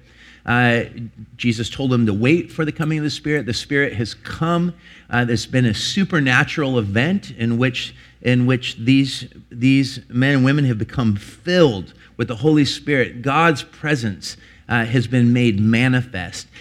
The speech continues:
And, and they are ushered out into the streets by the Spirit, um, calling,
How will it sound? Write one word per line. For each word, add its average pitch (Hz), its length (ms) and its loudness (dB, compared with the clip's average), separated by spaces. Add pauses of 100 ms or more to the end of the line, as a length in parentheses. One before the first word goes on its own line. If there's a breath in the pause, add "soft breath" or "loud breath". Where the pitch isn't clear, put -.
(140)
And, 139 300 2
and 135 280 2
they 143 240 4
are 123 360 2
ushered 175 440 2
out 147 260 2
into 147 220 0
the 120 100 -6
streets - 800 -4
by 117 520 0
the 117 140 0
Spirit, 143 580 0 (260 loud breath)
um, 127 180 2
calling, 156 600 0